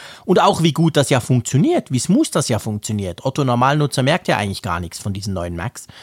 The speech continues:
wenn er so einen nutzt, wenn er nicht irgendwelche speziellen Plugins nutzt. Und ich glaub, dadurch aber entsteht natürlich schon ein gewisser Druck, weil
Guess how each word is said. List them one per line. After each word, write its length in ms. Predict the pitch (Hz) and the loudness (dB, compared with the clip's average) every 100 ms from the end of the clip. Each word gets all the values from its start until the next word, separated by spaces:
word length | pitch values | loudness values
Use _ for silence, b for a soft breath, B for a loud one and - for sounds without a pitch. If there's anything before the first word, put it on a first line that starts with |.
| B - | B 0
wenn 100 | 120 | 2
er 60 | |
so 120 | 113 117 | 4 2
einen 220 | 98 101 | 0 -2
nutzt, 300 | 123 135 - | -2 -4 -2
wenn 100 | 113 | 0
er 60 | |
nicht 180 | 117 - | 0 -2
irgendwelche 320 | 123 113 110 | -2 -2 -2
speziellen 480 | 107 107 - 110 107 | -4 -4 -4 -2 -2
Plugins 400 | 104 92 104 113 | -2 -4 -4 -4
nutzt. 320 | 120 147 - B B B B B B - | -2 -2 -4 B B B B B B -2
Und 100 | 147 | 0
ich 140 | - | 0
glaub, 260 | 165 202 - | 0 0 0
dadurch 500 | 160 202 208 - - | 0 2 0 0 -4
aber 280 | 165 170 - | 0 0 -2
entsteht 400 | - 151 - 175 | -2 -2 2 0
natürlich 400 | 170 156 160 151 | 0 -2 0 0
schon 160 | - 170 | 0 -2
ein 160 | 180 180 | -2 -2
gewisser 460 | 143 139 - 143 | -2 -2 -2 -2
Druck, 560 | - 123 190 - - - b b b b b - | 0 2 2 0 -20 -20 b b b b b -4
weil 360 | 139 135 135 | -2 0 -2